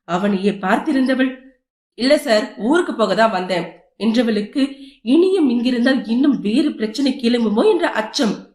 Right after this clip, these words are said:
"எந்த ஊருமா?" என்றிடம், அவள் சொந்த ஊர் தவிர்த்து வேறெங்கும் சென்றிருக்காதவள், டக்கென எதிரே கிளம்பியிருந்த கடலூர் பஸ்ஸை பார்த்து, "இதோ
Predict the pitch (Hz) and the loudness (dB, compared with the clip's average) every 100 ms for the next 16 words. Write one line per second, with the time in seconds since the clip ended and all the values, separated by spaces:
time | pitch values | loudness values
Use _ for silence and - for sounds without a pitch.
0 | _ _ _ _ _ - 247 294 247 208 | _ _ _ _ _ -2 2 2 2 0
1 | 214 277 - - - 277 226 220 311 - | 0 -2 -10 -16 -4 -2 2 2 0 -4
2 | - _ _ 247 269 - 440 480 523 403 | -10 _ _ -2 -2 0 -2 0 0 0
3 | 359 311 262 269 - 220 240 330 392 302 | -2 -2 -2 -2 -2 -2 2 2 2 0
4 | 320 - 269 254 240 262 240 233 233 302 | 0 -2 0 0 0 -2 -2 0 0 -2
5 | 277 - - _ - 427 - 466 453 294 | -2 -8 -20 _ -10 -8 -4 -2 0 2
6 | 294 320 349 - 277 285 285 254 233 233 | 2 2 2 0 0 2 2 2 -2 -2
7 | 208 302 392 254 247 262 220 247 233 - | -2 0 2 0 -2 -4 -2 -2 -2 0
8 | 277 330 - - 214 233 | 0 0 -6 -6 0 2